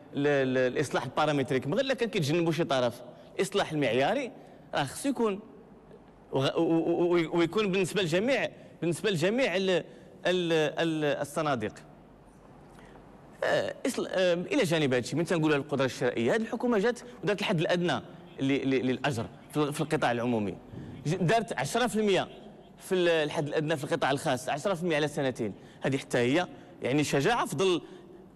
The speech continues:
وضع اقتصادي صعب، في ظل توازنات ماكرو اقتصادية صعبة، لأنه هي مسألة كذلك ديال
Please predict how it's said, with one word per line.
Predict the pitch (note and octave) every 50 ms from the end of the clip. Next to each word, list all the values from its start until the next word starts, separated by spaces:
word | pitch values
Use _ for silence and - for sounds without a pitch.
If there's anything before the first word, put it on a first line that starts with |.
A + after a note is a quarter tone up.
| - - -
وضع | F#3+ G3+ G3+ D3 B2 F2+
اقتصادي | - - - - - G3 - G#3 F3+ E3 D#3 E3
صعب، | D#3+ F4+ F#4 D4 F#3 C#3+ - - - -
في | - -
ظل | D#3 A3 G#3+ F#3+ E3
توازنات | - G#3 G3 G3 F3+ C#3+ F#3+ F#3+ G3 F3+ - - D3+
ماكرو | E3+ F#3+ - F#3+ F#3+
اقتصادية | F#3 - F#3 - - G3 F#3 E3 E3+ E3 D3+ B2+ - - -
صعبة، | - - E3+ C3 C#3+ F#3+ F4 - - - - - - - - - - - -
لأنه | F#3 G#3 G#3 G#3 F#3+ E3+ E3
هي | F3 F3+
مسألة | F3 E3+ - - E3 D#3+
كذلك | D3+ - D3+ C#3 C#3+ C#3+
ديال | A#2+ A2+ C3+ A#2+